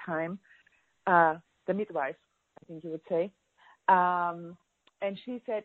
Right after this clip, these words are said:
"You know, Doris, this is, uh, the lesson of, uh, of life where you cannot control it. And would you be willing to let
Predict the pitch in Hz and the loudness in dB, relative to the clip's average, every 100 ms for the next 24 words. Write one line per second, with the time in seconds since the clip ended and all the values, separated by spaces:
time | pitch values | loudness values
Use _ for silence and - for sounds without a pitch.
0 | - 196 185 202 247 247 247 247 _ _ | -8 -10 -8 -8 -8 -6 -6 -8 _ _
1 | - 170 190 - - 196 214 220 _ _ | -6 0 0 -2 -8 -4 -4 -6 _ _
2 | - 175 170 175 175 165 185 - 220 - | -2 2 2 0 0 0 -2 -6 -12 -6
3 | 175 170 170 - - - 165 156 151 - | -4 -4 -6 -10 -6 -4 -2 -2 -4 -6
4 | _ - 165 156 - 240 302 110 180 _ | _ -6 -4 -4 -4 -4 -4 -6 -10 _
5 | _ _ _ _ 165 175 165 151 151 - | _ _ _ _ 0 4 4 4 -2 -8
6 | 175 - 175 170 180 220 - 202 202 220 | -20 -18 -18 -10 -10 -10 -20 -12 -8 -8
7 | - 156 - 165 180 196 208 190 180 180 | -8 -10 -12 -10 -8 -6 -8 -6 -2 -2
8 | 202 160 - - 170 151 147 - _ - | -4 -10 -14 -6 -2 0 -2 -4 _ 0
9 | 160 156 | 4 4